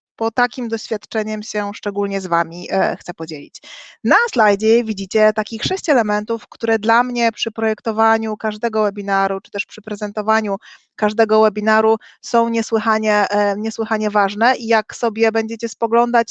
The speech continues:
na, na swoje webinary, albo na swoje projekty, albo na to, co Wy chcecie zaprezentować ludziom, to fajnie jest sobie je ułożyć właśnie w, e,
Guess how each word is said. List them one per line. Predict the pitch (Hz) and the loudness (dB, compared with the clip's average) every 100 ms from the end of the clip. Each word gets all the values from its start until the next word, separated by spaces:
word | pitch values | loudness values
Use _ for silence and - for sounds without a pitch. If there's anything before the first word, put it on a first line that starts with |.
| 233 | 0
na, | 233 226 233 - - - | 2 4 2 -6 -20 -6
na | 233 254 | 0 0
swoje | - - 311 311 | 0 -2 0 4
webinary, | 254 208 202 196 190 196 | 2 2 -2 -2 0 0
albo | 196 208 226 | -2 -2 -2
na | 247 | -2
swoje | 247 - 285 294 277 | -4 -2 0 2 2
projekty, | - 214 196 185 - 208 196 | 0 0 0 -2 -4 -4 0
albo | 208 214 220 220 | 2 2 0 -2
na | 233 240 | 0 -2
to, | 233 220 | -2 -6
co | - 226 220 | -4 -2 0
Wy | 277 | -2
chcecie | - 240 214 | -2 -6 -4
zaprezentować | 208 208 208 208 208 208 202 | -6 -6 -8 -6 -4 -4 -4
ludziom, | 214 190 233 311 - - - _ | -8 0 2 2 0 -20 -20 _
to | - | -2
fajnie | 254 330 370 359 | 2 4 4 2
jest | 311 - - | -2 -2 -2
sobie | 285 269 | 0 2
je | 269 277 | 2 2
ułożyć | 247 247 269 277 240 202 208 - | 2 4 6 4 0 -6 -8 0
właśnie | 247 240 - 233 226 | 2 2 -2 -4 -4
w, | - 226 | -4 0
e, | 220 214 220 | 2 2 2